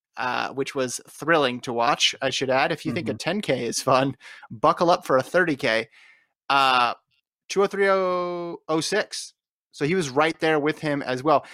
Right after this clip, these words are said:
Speaker 1: It's interesting to look at these times, though, and I remember how eye-popping two oh three oh two looked on the screen, and now that's just like,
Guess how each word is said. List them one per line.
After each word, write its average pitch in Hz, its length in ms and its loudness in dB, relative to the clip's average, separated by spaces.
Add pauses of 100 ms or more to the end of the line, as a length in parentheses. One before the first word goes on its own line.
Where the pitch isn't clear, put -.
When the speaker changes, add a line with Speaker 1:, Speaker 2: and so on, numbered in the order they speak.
(220)
Speaker 1:
It's 160 200 -2
interesting 196 340 -2
to 196 40 0
look 170 200 0
at 165 80 -6
these 143 160 -4
times, 143 400 -2
though, 170 260 2
and 135 100 -2
I 139 40 4
remember 143 320 2
how 131 380 2 (340)
eye-popping 147 720 0
two 147 220 2
oh 139 80 6
three 143 280 0
oh 135 120 4
two 143 280 -2
looked 135 240 -4
on 139 100 2
the 127 80 -6
screen, 139 520 -4 (600)
and 139 180 0
now 139 280 2
that's 123 260 -2
just - 240 -6
like, 113 320 -4